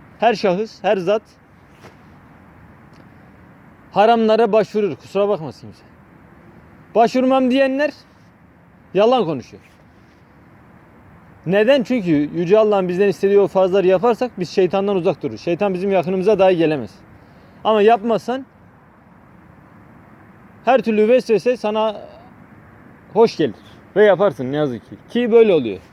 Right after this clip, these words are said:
Nereye bakarsanız görürsünüz. Bakın, farz. Yüce Allah'ın bizden net olarak yapmamızı istediği konular.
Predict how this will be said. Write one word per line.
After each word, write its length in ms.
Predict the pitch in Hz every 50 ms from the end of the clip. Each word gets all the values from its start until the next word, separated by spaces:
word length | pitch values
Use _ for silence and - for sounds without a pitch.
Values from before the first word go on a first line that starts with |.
| - - - - - - - -
Nereye 300 | 180 214 240 247 240 233
bakarsanız 440 | 220 220 190 226 208 160 214 220 233
görürsünüz. 480 | 214 214 208 208 202 170 - - - - - - - - - - - - - - - - - - - - - - - - - - - - - - - - - - - - - - - - - - - - - - - - - - - - - - - -
Bakın, 260 | 196 208 185 233 190
farz. 420 | - - 190 190 165 - - - - - - - -
Yüce 260 | 151 185 180 202 240
Allah'ın 340 | 240 233 226 233 220 214 208
bizden 380 | 220 196 185 240 247 233 220
net 160 | 240 254 240 226
olarak 300 | 208 208 220 226 208 208
yapmamızı 380 | 220 190 202 208 202 202 202
istediği 440 | 185 - - 196 190 180 208 208 196
konular. 340 | 170 180 170 170 156 135